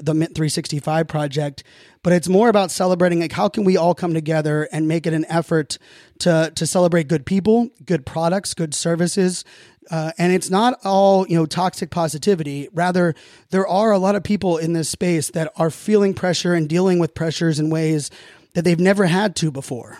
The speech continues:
And I, and I, and I think that's a critical aspect of this world that we live in. And it can feel very damn lonely, especially in the financial component,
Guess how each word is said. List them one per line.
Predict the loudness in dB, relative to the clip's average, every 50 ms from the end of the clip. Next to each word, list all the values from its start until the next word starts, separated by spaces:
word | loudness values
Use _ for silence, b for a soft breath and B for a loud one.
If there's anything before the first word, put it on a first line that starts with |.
| -20 _ -6
And | -2 0
I, | 2 2
and | 0 0 0 0
I, | 2 2 2 0 -2 -2
and | -4 -2 0
I | 0
think | 2 2 2 2
that's | 2 0 0 0 -4 -8 -10 -12 b b b b b b b
a | -10 -10
critical | -6 0 2 4 4 4 2 2 0 0 0
aspect | 0 -2 -4 -4 -6 -6 -4 -4 -6 -6 -8 -12 -8 -6
of | -6 -6 -4
this | -4 -4 -4 -4
world | -4 -2 0 2 2 2 0
that | -2 -4
we | -4 -4
live | 0 2 2 2 2
in. | 0 -2 -4
And | -4 -4 -4 -2 -2 -2 -2 -4 -6 B B B B B B B B
it | -2 -2 0
can | 0 -2 -2
feel | -2 _ _ 0 2 4 4 6 4 4 2 -2
very | -4 -10 -10 -6 -4 -2 0 0 0 0 -2
damn | -4 -6 -4 -4 -2 -2 -2 -2
lonely, | -4 -4 -4 -4 -6 -8 -10 -14 -18 -20 -20 _ _ _ _ _ _ _ _ _ b b b b b b b b b
especially | -12 -10 -4 -2 0 0 2 2 2 4 4 2 0 -2 -2
in | 0 2
the | 2 0
financial | 0 -2 -4 -4 -2 -2 -2 -2 -2 -4 -6 -8
component, | -8 -10 -12 -12 -12 -12 -14 -16 -20